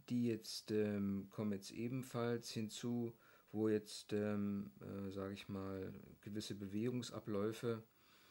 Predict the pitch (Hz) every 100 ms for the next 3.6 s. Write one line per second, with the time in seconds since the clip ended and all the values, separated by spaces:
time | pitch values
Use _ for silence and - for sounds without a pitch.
0 | - - - - 107 104 101 101 98 95
1 | - 101 110 117 113 117 110 - - 101
2 | 104 104 101 101 - - - _ - -
3 | 95 95 95 92 92